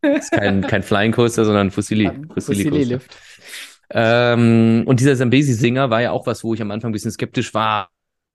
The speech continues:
Speaker 1: Mit einem, äh, Lift im Kreis, hochfahren und so weiter. Aber, ja, wir gewöhnen mich auch daran langsam so ein bisschen und, äh, hab auch schon mal so hin und her überlegt.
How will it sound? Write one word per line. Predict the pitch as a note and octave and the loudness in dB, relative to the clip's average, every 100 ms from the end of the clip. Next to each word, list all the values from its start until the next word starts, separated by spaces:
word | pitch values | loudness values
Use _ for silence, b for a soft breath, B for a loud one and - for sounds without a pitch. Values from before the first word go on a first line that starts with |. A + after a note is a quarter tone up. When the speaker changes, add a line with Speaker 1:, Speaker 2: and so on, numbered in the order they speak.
| _ _ _ _ | _ _ _ _
Speaker 1:
Mit | G#2+ | -6
einem, | G2+ G2 | -4 -4
äh, | - E2 D#2 | -4 -6 -4
Lift | F2+ B2+ - | -4 -4 -6
im | A2 | -12
Kreis, | - G2 C3 C3+ - | -12 -8 -2 0 0
hochfahren | B2+ - A2+ A2+ | -2 -2 -6 -6
und | - | -6
so | G2+ | -6
weiter. | A2 A#2+ B B B | -4 -6 B B B
Aber, | G#2+ G3+ | -2 0
ja, | G#3+ | -2
wir | F#3+ E3+ - - E4+ F#4 F#4+ G#4 F#4+ | -6 -8 -8 -6 -4 0 0 0 -2
gewöhnen | G4+ E4 - C#4+ | -4 -4 -2 2
mich | G#3+ A#2 | 2 2
auch | G#2+ | -2
daran | - F#2 F#2 F#2 | -2 -4 -4 -6
langsam | F#2+ - F#2+ | -6 -8 -8
so | F#2 | -6
ein | F#2 | -4
bisschen | G2 - F2 F2 | -4 -4 -8 -6
und, | F2+ - | -8 -8
äh, | F2+ E2+ F#2 G2+ _ _ _ | -8 -6 -8 -10 _ _ _
hab | G#2 G#2+ | -2 -2
auch | |
schon | - A2 | 0 0
mal | G2+ | 0
so | G2+ | 0
hin | G2+ G2 | 0 0
und | F#2 | 2
her | G#2+ | 2
überlegt. | A2+ G2 G#2+ A2+ | 2 2 0 -2